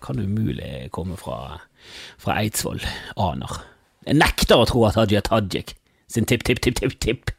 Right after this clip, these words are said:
holdt fastsatt på Eidsvoll og skrev under, eh, den nye grunnloven når vi gikk over til å bli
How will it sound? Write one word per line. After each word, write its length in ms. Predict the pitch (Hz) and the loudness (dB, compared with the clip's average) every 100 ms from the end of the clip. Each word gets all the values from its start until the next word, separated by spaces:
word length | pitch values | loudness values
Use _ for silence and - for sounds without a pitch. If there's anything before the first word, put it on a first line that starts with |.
| _ - | _ -2
holdt 200 | 101 95 | 0 0
fastsatt 360 | 78 - 92 - | 0 0 0 0
på 100 | 69 69 64 - _ - | -2 -2 -6 -14 _ -2
Eidsvoll 460 | 107 95 - 73 65 | 0 0 -2 -2 -2
og 40 | |
skrev 260 | - 82 85 | -4 -2 -2
under, 360 | 82 65 60 69 67 | -2 -4 -6 -8 -10
eh, 60 | - - - - - - - - - - - - - | -12 -20 -20 -20 -20 -20 -20 -20 -20 -20 -20 -20 -2
den 140 | 107 110 | 2 4
nye 140 | 110 | 4
grunnloven 600 | 95 95 101 95 87 90 - - - | 4 4 4 4 2 0 -2 -2 2
når 100 | 95 | 2
vi 120 | 87 | 2
gikk 140 | 87 92 | 0 0
over 220 | 85 85 | 0 0
til 120 | 82 | -2
å 60 | 82 | -4
bli 120 | 80 | -4